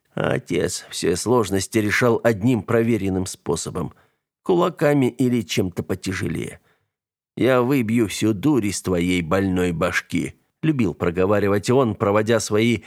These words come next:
исправительные сеансы. Они научили меня одному: никто не должен знать, что иногда боль помогает лучше ледяного душа,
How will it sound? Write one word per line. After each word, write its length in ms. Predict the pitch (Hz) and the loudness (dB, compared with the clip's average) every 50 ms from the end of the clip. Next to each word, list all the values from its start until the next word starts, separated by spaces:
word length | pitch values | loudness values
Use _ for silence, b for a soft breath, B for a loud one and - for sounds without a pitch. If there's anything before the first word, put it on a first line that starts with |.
| B B B | B B B
исправительные 880 | 131 123 - - 123 123 123 123 113 - - 107 110 110 110 113 107 | -2 0 0 0 2 2 2 2 0 0 0 0 0 0 0 0 -2
сеансы. 640 | - - - 123 104 76 58 53 - - - - - _ _ _ _ _ _ _ _ _ _ _ _ _ _ _ _ _ _ _ _ _ _ _ _ _ _ _ | -2 -2 -2 -2 -2 -2 -4 -6 -8 -8 -8 -8 -12 _ _ _ _ _ _ _ _ _ _ _ _ _ _ _ _ _ _ _ _ _ _ _ _ _ _ _
Они 200 | - 165 170 170 | -2 0 0 2
научили 420 | 143 131 127 113 - 143 131 113 104 | 2 2 0 0 0 0 0 2 2
меня 260 | 101 104 107 113 104 | 0 2 0 0 0
одному: 680 | - - 101 90 95 101 101 101 98 90 - - - - - _ - | -2 -4 -6 -6 -4 -4 -2 -2 -2 -4 -4 -6 -8 -14 -20 _ -2
никто 440 | - 120 135 - - - - 123 104 | 0 0 0 0 -2 0 2 2 4
не 140 | 95 92 92 | 2 2 0
должен 440 | 87 - 107 90 90 85 98 98 95 | 0 0 0 0 0 0 -2 -2 -2
знать, 420 | 87 98 113 127 135 120 110 - B B B | -2 0 2 2 2 2 0 -2 B B B
что 220 | B - - 127 - - | B 0 0 0 2 2
иногда 520 | 127 120 127 131 120 104 95 139 139 120 | 2 2 2 2 0 0 0 2 2 2
боль 280 | 101 98 120 135 120 113 | 0 0 0 0 0 2
помогает 640 | - 123 117 120 120 113 107 139 135 123 110 - | 0 2 2 2 2 2 2 2 2 2 2 0
лучше 400 | - 113 127 139 120 - - 127 | 0 0 0 0 0 -2 -2 -2
ледяного 520 | 120 120 117 113 143 143 139 127 123 143 147 | 0 0 0 0 0 2 2 2 0 0 -2
душа, 440 | 135 127 117 104 - - 92 90 | -2 -2 -4 -4 -2 -2 -2 -2